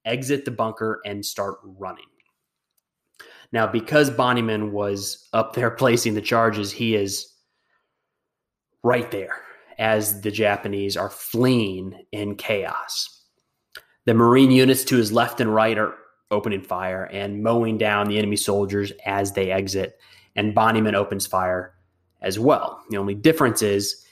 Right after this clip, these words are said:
he is at close range to all of these Japanese fighters that exited the bunker expecting to see Americans right there. Bonnyman kills a few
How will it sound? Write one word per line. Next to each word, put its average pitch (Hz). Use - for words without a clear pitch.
he 120
is 104
at -
close 139
range 101
to -
all 110
of 107
these 104
Japanese 104
fighters 98
that 101
exited 127
the 113
bunker 107
expecting -
to 110
see 113
Americans 98
right 92
there. -
Bonnyman 107
kills 113
a 110
few 120